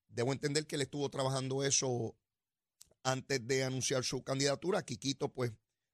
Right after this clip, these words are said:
pienso que no estaba haciendo ese trabajo de base en ese momento. Si no, él me lo aclarará ya mismo. Ya mismo va a estar con nosotros aquí. Pero debemos ver distintos líderes del partido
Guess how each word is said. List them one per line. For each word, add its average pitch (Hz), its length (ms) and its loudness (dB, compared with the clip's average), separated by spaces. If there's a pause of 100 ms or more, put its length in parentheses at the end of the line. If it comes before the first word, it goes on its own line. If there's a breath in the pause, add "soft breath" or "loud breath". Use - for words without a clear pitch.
(160)
pienso 131 440 2
que 127 120 -2
no 127 220 0
estaba 127 300 0
haciendo 127 320 0
ese 127 140 0
trabajo 120 340 0
de 123 80 2
base 120 440 0 (440)
en 120 180 2
ese 127 180 4
momento. 147 380 0
Si 123 180 0
no, 147 100 0
él 214 60 -4
me 247 100 -2
lo 208 100 0
aclarará 165 400 -2
ya 180 160 0
mismo. 220 220 -2
Ya 110 120 0
mismo 135 180 -2
va 131 100 0
a - 20 -4
estar - 180 -10
con 120 140 -8
nosotros 120 340 -2
aquí. 160 160 -2 (320 loud breath)
Pero 269 280 4
debemos 208 460 -6
ver 220 320 0 (920)
distintos 208 840 -2
líderes 226 400 0
del 214 180 -2
partido 208 720 0